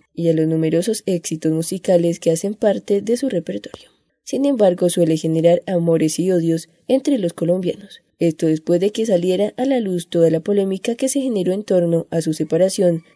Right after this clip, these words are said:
de Sandra Barrios, para poco tiempo después darse una oportunidad con la también cantante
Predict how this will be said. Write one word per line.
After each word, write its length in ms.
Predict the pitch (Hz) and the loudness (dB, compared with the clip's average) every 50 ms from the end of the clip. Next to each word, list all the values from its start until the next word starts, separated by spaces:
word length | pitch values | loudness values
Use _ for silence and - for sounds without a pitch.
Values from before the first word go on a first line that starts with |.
| _ _ | _ _
de 140 | 214 156 156 | -2 -2 0
Sandra 360 | - 160 156 156 170 190 202 | 0 0 0 2 4 4 6
Barrios, 440 | 185 175 160 - 160 156 147 - - _ _ _ _ - | 6 6 4 2 0 -8 -8 -8 -10 _ _ _ _ 0
para 280 | - 170 160 - 156 | 0 2 2 2 2
poco 320 | - 190 202 - - 247 240 | 0 -2 -2 4 2 2 4
tiempo 260 | 254 254 254 254 269 | 4 0 2 6 6
después 420 | 254 240 240 - - 196 185 180 _ _ _ - | 6 6 6 2 0 0 0 0 _ _ _ 0
darse 280 | - 262 285 269 302 | 0 2 2 2 2
una 100 | 294 285 | 2 0
oportunidad 640 | 285 - 233 208 - 214 196 180 175 175 175 - - | 2 0 -2 -2 0 -2 0 2 4 4 4 4 2
con 120 | - 214 | -2 -2
la 100 | 190 170 | -2 0
también 340 | - 165 160 160 160 156 160 | 2 2 2 2 0 -2 -2
cantante 680 | - 175 180 175 - 170 160 160 160 - 156 165 _ | -2 -4 -4 -2 0 -2 -2 -2 -4 -6 -10 -10 _